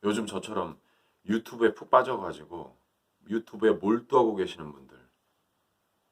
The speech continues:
이렇게 이야기할 수 있을 것 같습니다. "This YouTube makes me like a zombie." 아, 이 유튜브가 정말 사람 잡아요. 좀비 되겠어요.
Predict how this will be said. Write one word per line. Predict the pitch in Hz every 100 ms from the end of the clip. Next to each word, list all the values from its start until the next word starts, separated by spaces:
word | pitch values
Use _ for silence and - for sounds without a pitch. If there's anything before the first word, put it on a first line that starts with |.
| _ _ _
이렇게 | 110 117 104
이야기할 | 90 87 85
수 | -
있을 | 78 -
것 | -
같습니다. | 71 - 67 65 _ _ _ _ _ _ _ _ _
"This | 117 - -
YouTube | 90 135 143 - 95 87 - _ -
makes | 104 123 - 120
me |
like | 98 87 90 87
a |
zombie." | 82 92 104 113 78 67 _ _ _ _ _ _ _ _ _ _ _ _ _ _ _ _ _ _ -
아, | 80 90 87
이 | 87 85
유튜브가 | 90 - 98 95
정말 | 85 80 76
사람 | - 104 107
잡아요. | 98 - 78 67 -
좀비 | 92 98
되겠어요. | 98 80 69 -